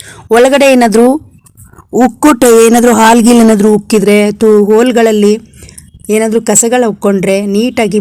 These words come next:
ಬಿಟ್ಕೊಂಡ್ಬಿಡುತ್ತೆ. ಇದಕ್ಕೆ ಸ್ವಲ್ಪ Colgate ಪೇಸ್ಟು, ಬ್ರಷ್ನಿಂದ ನೀಟಾಗಿ ಬರ್ನಲ್ನ ನೀಟಾಗಿ ಉಜ್ಜೋಣ. ಯಾಕಂದರೆ ಇದು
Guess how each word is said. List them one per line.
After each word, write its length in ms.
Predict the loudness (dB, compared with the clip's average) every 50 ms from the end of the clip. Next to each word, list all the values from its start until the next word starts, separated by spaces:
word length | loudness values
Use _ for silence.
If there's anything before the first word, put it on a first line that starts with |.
| -4 -6
ಬಿಟ್ಕೊಂಡ್ಬಿಡುತ್ತೆ. 680 | -8 -8 -6 -6 -6 -4 -4 -6 -8 -8 -6 -6 -6 -6 -8 -12 _ _ _ _ -20 -20 -20 _ _ -8
ಇದಕ್ಕೆ 220 | -6 -4 -4 -4 -4 -2
ಸ್ವಲ್ಪ 240 | -2 -4 -4 -4 -6 -6 -4
Colgate 380 | -4 -4 -2 -2 -4 -6 -6 -4 -4
ಪೇಸ್ಟು, 340 | -4 -4 -4 -4 -4 -4 -4 -4 -6 -10 -14 -20 -20 -20 -20 -20 -20 _ _ _ _ _ _ _ _ _ -14
ಬ್ರಷ್ನಿಂದ 640 | -8 -4 -2 -2 0 0 -2 -2 -2 -4 -2 -2 -2
ನೀಟಾಗಿ 580 | -2 0 -2 -2 -2 -2 -4 -4 -2 -2 -4 -4 -4 -6 -12 -16 _ _ _ -20 -20 -20 -20 -20 -20 _ _ _ _ -20 _ -8 -4 -2
ಬರ್ನಲ್ನ 440 | -2 -2 -2 -2 -2 -2 -2 -2 -2 -2 -2 -2
ನೀಟಾಗಿ 360 | -2 -2 -2 -2 -4 -4 -4 -6
ಉಜ್ಜೋಣ. 320 | -6 -6 -4 -4 -4 -4 -4 -6 -8 -12 _ _ -20 _ _ -20 _ _ _ _ _ -20 -20 -20 -14 _ -6
ಯಾಕಂದರೆ 340 | -4 -4 -2 -2 0 0 0 0
ಇದು 120 | 0 -2